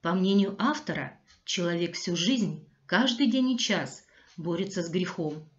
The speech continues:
Он должен преодолеть искушение. Это будет первым шагом к преображению души, рождению новой духовной личности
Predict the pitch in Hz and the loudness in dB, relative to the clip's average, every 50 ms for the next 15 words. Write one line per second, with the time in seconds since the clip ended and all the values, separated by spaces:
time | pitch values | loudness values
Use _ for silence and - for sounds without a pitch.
0 | _ _ - - - - - _ 180 185 185 175 208 247 247 233 254 247 233 233 | _ _ -20 -20 -20 -20 -14 _ -2 -2 0 2 4 4 4 6 6 6 6 6
1 | 233 240 214 208 240 233 262 285 277 240 226 - - 208 196 - - - 190 165 | 6 4 4 6 6 6 6 6 6 4 0 -2 -2 -4 -2 -2 0 0 0 -2
2 | 147 143 135 120 - - - _ _ - - _ _ - 180 - 175 156 151 165 | -4 -4 -6 -8 -10 -12 -16 _ _ -20 -20 _ _ -6 -2 -2 -2 -2 -2 -4
3 | 151 151 135 - - - 180 196 247 277 269 262 247 233 226 - 214 196 180 160 | -6 -6 -8 -10 -8 -2 2 4 6 6 6 6 6 6 4 4 0 0 0 -2
4 | 175 170 151 139 139 - - _ _ _ - _ - 165 156 151 139 160 156 151 | -2 -2 -2 -4 -6 -10 -14 _ _ _ -16 _ -4 -4 -2 -2 -2 -2 -2 0
5 | 135 - 180 170 165 160 151 151 170 170 - - - 156 156 151 - - _ _ | 0 0 0 -2 -4 -6 -6 -6 -4 -2 0 0 0 -2 -4 -8 -12 -18 _ _
6 | _ _ _ _ _ - - - _ - - 170 180 175 175 151 165 175 165 165 | _ _ _ _ _ -20 -20 -20 _ -6 0 2 2 2 2 0 0 0 0 0
7 | 160 160 160 156 151 151 151 151 156 143 - - 175 151 151 156 147 139 139 143 | -2 -2 -2 -4 -4 -4 -4 -4 -6 -8 -8 -6 -6 -6 -6 -6 -6 -4 -4 0
8 | 170 233 285 - - 190 160 156 - - - 143 135 - | 2 2 4 4 2 -2 -4 -6 -10 -12 -12 -12 -12 -12